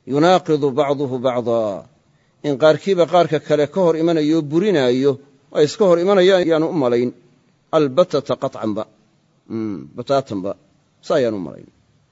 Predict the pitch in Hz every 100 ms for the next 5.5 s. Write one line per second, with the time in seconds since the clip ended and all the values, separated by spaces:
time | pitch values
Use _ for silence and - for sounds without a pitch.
0 | _ - 151 143 269 226 175 160 127 160
1 | 165 147 151 123 123 131 151 135 113 -
2 | 98 98 92 _ _ _ _ _ _ _
3 | _ - 131 147 143 196 131 123 151 156
4 | 120 110 101 78 76 _ _ _ - 175
5 | 202 240 220 220 220